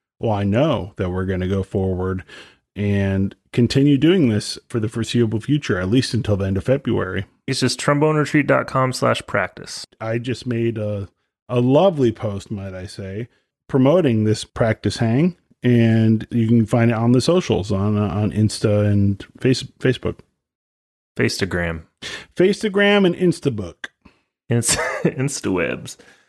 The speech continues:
Speaker 1: And I wanna,
Speaker 2: Um,
Speaker 1: I wanna know, this is what I wanna know, and Sebastian doesn't even know I'm gonna ask this.
Speaker 2: Please.
Speaker 1: Should we make a TikTok account?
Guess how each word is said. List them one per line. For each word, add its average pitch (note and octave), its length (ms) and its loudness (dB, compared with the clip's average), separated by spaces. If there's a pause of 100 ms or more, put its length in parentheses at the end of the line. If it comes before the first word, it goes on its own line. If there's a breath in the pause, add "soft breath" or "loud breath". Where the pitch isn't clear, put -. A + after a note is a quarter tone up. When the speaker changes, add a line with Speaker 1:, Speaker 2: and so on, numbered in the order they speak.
(160 soft breath)
Speaker 1:
And E3 160 2
I G3 120 2
wanna, D#4+ 220 2
Speaker 2:
Um, A#2 80 -4
Speaker 1:
I F#3 120 2
wanna B3+ 240 2
know, C3+ 300 4
this D3 180 0
is - 60 -6
what B2+ 120 4
I B2 60 2
wanna G#2+ 220 0
know, F#2 160 -4
and G#2 180 -4
Sebastian C3+ 460 0
doesn't A2 200 2
even A2+ 140 2
know A2+ 120 2
I'm A2+ 120 2
gonna A#2 120 -2
ask A#2 280 -6
this. - 300 -12 (480)
Speaker 2:
Please. B2 420 -6 (460)
Speaker 1:
Should A#3 640 2
we F3 480 2
make C3+ 440 2
a B2 80 -2
TikTok A2+ 580 -4
account? F2 400 -10